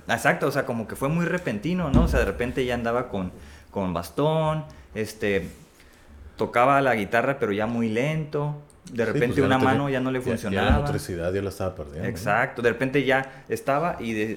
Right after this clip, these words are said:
Speaker 1: cuentan que se le caía la guitarra.
Speaker 2: Ajá.
Speaker 1: Y pues debe ser muy frustrante, ¿no? Todo eso para alguien que toda su vida se ha dedicado a eso,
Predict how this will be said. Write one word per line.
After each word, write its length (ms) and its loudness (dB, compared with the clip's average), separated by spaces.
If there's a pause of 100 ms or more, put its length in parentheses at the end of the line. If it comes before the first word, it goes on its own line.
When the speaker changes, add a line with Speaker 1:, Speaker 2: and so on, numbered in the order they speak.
(160)
Speaker 1:
cuentan 360 -4
que 260 -4
se 100 -8
le 140 -2
caía 300 -4
la 100 -4
guitarra. 640 -6
Speaker 2:
Ajá. 300 -8 (500)
Speaker 1:
Y 80 -4
pues 140 -6
debe 160 -4
ser 100 -6
muy 140 -2
frustrante, 640 -6
¿no? 120 -10
Todo 320 -10
eso 160 -12
para 220 -2
alguien 260 -4
que 400 -8
toda 180 -2
su 140 -4
vida 420 -4 (300)
se 100 -6
ha 60 -2
dedicado 540 -4
a 100 -2
eso, 220 -10